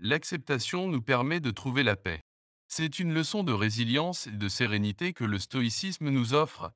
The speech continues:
l'acceptation de la réalité. Leçon numéro quatre. Memento mori. Nous voilà à la leçon quatre, le memento mori. C'est un terme latin qui signifie « souviens-toi que tu dois mourir ».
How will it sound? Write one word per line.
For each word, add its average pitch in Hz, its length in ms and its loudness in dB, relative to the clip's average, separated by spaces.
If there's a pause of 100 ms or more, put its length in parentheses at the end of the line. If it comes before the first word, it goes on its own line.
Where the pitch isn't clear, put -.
(140)
l'acceptation 165 840 0
de 151 80 0
la 110 160 6
réalité. 107 640 0 (480)
Leçon 151 420 2
numéro 160 420 2
quatre. 95 520 -2 (480)
Memento 175 580 4
mori. 107 380 2 (480)
Nous 143 200 2
voilà 165 380 4
à 160 80 4
la 104 140 2
leçon 117 340 0
quatre, 175 460 -2 (160)
le 131 220 2
memento 170 480 2
mori. 98 380 2 (460)
C'est 160 300 0
un 151 100 2
terme 170 300 4
latin 110 400 2
qui 127 160 -6
signifie « 131 600 0
souviens-toi 165 680 0
que 160 100 -6
tu 151 220 -4
dois 156 160 2
mourir ». 101 500 0